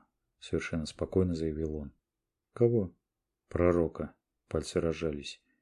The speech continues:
«Я убью чертова пророка». Я вцепилась в несчастного медведя. «Неужели...»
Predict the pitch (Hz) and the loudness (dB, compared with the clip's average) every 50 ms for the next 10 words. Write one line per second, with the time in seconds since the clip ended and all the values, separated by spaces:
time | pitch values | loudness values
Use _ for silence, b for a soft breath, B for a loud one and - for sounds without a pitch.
0 | _ _ _ - - 85 85 85 85 85 80 85 87 92 110 110 101 - - - | _ _ _ -4 2 4 6 6 6 4 4 2 4 6 6 6 4 2 0 2
1 | - 92 87 - - - 85 82 76 - - 82 82 80 78 80 76 - - 76 | 4 4 4 4 2 0 0 0 0 -2 -2 0 0 0 0 -2 -4 -4 -6 -10
2 | 73 - _ _ _ _ _ _ _ _ _ _ _ _ _ _ _ _ - - | -10 -12 _ _ _ _ _ _ _ _ _ _ _ _ _ _ _ _ -2 0
3 | 87 - - - 92 82 - 104 110 113 107 104 95 - - 90 85 80 - - | 0 0 0 0 0 2 6 6 8 8 8 6 4 2 0 -2 -2 0 0 2
4 | - 90 - - - 90 85 85 85 85 80 82 80 78 76 76 76 71 - _ | 2 0 0 0 -2 -2 -2 0 -2 -2 -2 -4 -4 -4 -4 -6 -8 -10 -12 _
5 | _ _ _ _ _ _ _ _ _ _ _ _ - 107 98 95 92 85 98 123 | _ _ _ _ _ _ _ _ _ _ _ _ 0 2 4 4 4 4 6 6
6 | 131 131 123 120 120 117 113 113 107 | 6 6 6 4 2 4 2 2 0